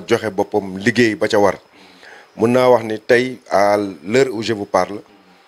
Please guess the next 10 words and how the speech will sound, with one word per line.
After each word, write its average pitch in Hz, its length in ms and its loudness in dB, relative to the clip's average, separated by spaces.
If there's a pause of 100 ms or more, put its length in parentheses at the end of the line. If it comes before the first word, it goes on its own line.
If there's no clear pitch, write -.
(580)
amuñu 113 280 -2
dara 120 200 0
luñ 120 200 -4
koy 107 180 -2
reprocher 98 400 -4
ci 90 140 -12
côté 92 340 -4
entraînement, 80 540 -6 (440)
ci - 120 -8
préparation, 87 840 -2